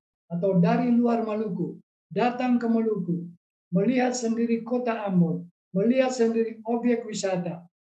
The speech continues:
melihat bagaimana cara, eh, transportasi dan aksesibilitas di Maluku, maka lebih meyakinkan bagaimana para travel agent di luar, eh, Maluku untuk mempres-, mempromosikan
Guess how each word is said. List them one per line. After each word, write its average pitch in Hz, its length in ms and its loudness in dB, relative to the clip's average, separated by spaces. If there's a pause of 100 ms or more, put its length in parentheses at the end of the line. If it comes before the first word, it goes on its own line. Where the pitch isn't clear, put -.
melihat 247 400 0
bagaimana 233 640 2
cara, 220 480 -4 (480)
eh, 190 160 0
transportasi 208 1040 -2
dan 190 240 0
aksesibilitas 185 720 -2 (320)
di 196 560 4 (640)
Maluku, 180 640 2 (320)
maka 190 240 -2
lebih 196 400 4
meyakinkan 214 800 0 (320)
bagaimana 196 800 2
para 208 240 -2
travel 202 320 -2
agent 190 240 2
di 190 160 2
luar, 202 320 2
eh, 180 580 -6
Maluku 196 640 4
untuk 233 320 2
mempres-, 202 720 -8
mempromosikan 180 960 0